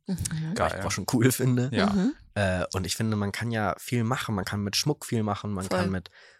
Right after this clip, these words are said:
Speaker 2: äh, Mustern viel machen. Ich habe auch angefangen zu sticken. Das habe ich jetzt zeitlich nicht geschafft, aber ich dachte, vielleicht kann ich eine Krawatte besticken oder so.
Speaker 3: Boah, geil.
Speaker 2: Das ist richtig
Speaker 1: Mega
Speaker 2: cool.
Speaker 1: gute
Speaker 2: Und jedes
Speaker 1: Idee.
Speaker 2: Outfit
Speaker 3: Geil.
Speaker 2: sieht so viel besser aus. Also, oder an den Kragen. Also, ich finde, man einfach sich kreativ ein bisschen ausleben. So, ich fühle mich ja
Speaker 1: Mhm.
Speaker 2: schon wohl in so sehr klassischen,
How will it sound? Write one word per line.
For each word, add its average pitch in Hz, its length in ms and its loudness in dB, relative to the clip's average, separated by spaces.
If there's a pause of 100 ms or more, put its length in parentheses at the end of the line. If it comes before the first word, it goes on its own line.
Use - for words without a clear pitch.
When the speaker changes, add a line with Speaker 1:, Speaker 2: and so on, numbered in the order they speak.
(140)
Speaker 2:
äh, 98 160 0
Mustern 120 360 2
viel 104 160 -4
machen. 98 220 -2
Ich - 80 -8
habe 90 120 -8
auch - 40 -8
angefangen 101 300 -6
zu - 100 -6
sticken. 107 420 -2
Das 98 140 -6
habe - 80 -8
ich - 40 -10
jetzt 80 120 -10
zeitlich 110 280 0
nicht 98 140 -4
geschafft, - 480 -6
aber 85 120 -4
ich - 80 -10
dachte, - 200 -6
vielleicht - 180 -10
kann 90 80 -8
ich 85 60 -12
eine - 60 -10
Krawatte 98 280 -8
besticken 110 440 -6
oder 107 180 0
so. 101 240 0
Speaker 3:
Boah, 101 220 2 (140)
geil. 90 680 0
Speaker 2:
Das 87 100 0
ist - 140 -4
richtig 160 160 0
Speaker 1:
Mega 277 200 4
Speaker 2:
cool. - 100 4
Speaker 1:
gute 76 120 4
Speaker 2:
Und 98 120 2
jedes 120 180 8
Speaker 1:
Idee. 170 80 10
Speaker 2:
Outfit 127 220 8
Speaker 3:
Geil. 87 120 4
Speaker 2:
sieht 90 80 0
so 104 60 4
viel - 180 -6
besser - 380 2
aus. - 220 -10 (600)
Also, 113 220 4
oder 101 160 0
an 92 60 -2
den 101 120 -2
Kragen. 123 580 2
Also, 117 180 2
ich 110 80 -2
finde, 139 200 2
man 120 240 2 (340)
einfach 127 220 2
sich 127 160 2
kreativ - 440 0
ein 110 100 2
bisschen - 460 2
ausleben. 101 580 0
So, 107 80 0
ich 101 100 0
fühle 135 180 4
mich 151 100 0
ja 107 80 2
Speaker 1:
Mhm. 107 40 0
Speaker 2:
schon 123 220 2
wohl 113 160 6
in 101 100 2
so 95 140 -2
sehr 101 240 0
klassischen, 95 640 -2